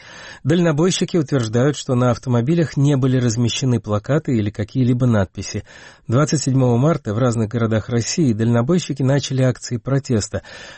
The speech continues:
Активисты Всероссийского объединения перевозчиков требуют отменить или хотя бы снизить тарифы платежной системы «Платон». Житель Казани Рафаэль Сафин обратился в Европейский суд по правам человека, Е С П Ч,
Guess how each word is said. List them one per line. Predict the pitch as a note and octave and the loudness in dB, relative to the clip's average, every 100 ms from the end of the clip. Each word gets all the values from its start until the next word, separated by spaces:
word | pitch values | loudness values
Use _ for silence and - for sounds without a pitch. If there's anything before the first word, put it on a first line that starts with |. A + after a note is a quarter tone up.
| - | -6
Активисты | A#2 C#3 C#3 - C#3 | -2 2 2 2 0
Всероссийского | - C#3 - C#3+ - C3 B2+ | 0 0 0 -2 0 0 2
объединения | B2 B2 C#3 C#3 C#3 | 2 2 2 2 0
перевозчиков | B2+ B2+ B2+ C3 - C3 A#2 | 0 0 2 0 -2 -4 -6
требуют | - C3+ B2+ B2 | -2 0 2 0
отменить | A#2+ B2+ B2 D#3 C#3+ | 0 0 2 2 0
или | A2 | -2
хотя | G#2 G#2 A2+ | -2 -6 -4
бы | G#2 G#2 | -2 -2
снизить | - C3+ E3 D#3 - | 2 2 2 0 -2
тарифы | A#2 A2 C#3+ - C3+ | -4 0 0 -2 -6
платежной | A2+ G#2+ C3 A2+ A#2 | -2 -2 0 0 0
системы | - G2 - A#2+ A2+ G#2+ - _ | -2 -8 -4 0 2 0 -6 _
«Платон». | - A2+ - G#2+ D#2 - _ _ _ _ _ _ _ _ | -4 -4 0 -2 -2 -8 _ _ _ _ _ _ _ _
Житель | C3 E3+ D#3 C#3+ | 2 2 0 0
Казани | D#3+ E3+ E3 A2 | 0 2 2 2
Рафаэль | G#2 A#2 C#3+ C#3+ C#3 | 0 0 0 2 2
Сафин | A2+ - C#3+ B2 G2 F#2 | 0 0 0 0 -2 -2
обратился | A2+ A#2+ C3 D#3+ C3 C#3 | -2 0 0 -2 -2 0
в | |
Европейский | A#2 A#2 B2+ D3 C3 - A#2 | 0 0 0 0 -4 -2 -2
суд | E3 - | -2 -2
по | A#2+ | -2
правам | B2+ B2+ A#2+ | 0 2 2
человека, | G#2 A2+ A2+ C#3 D3+ E3 D#3+ | 0 -2 2 2 2 0 -2
Е | B2 A2+ G2+ | 0 2 2
С | - | 0
П | G#2+ | -6
Ч, | - D#3 | -2 -2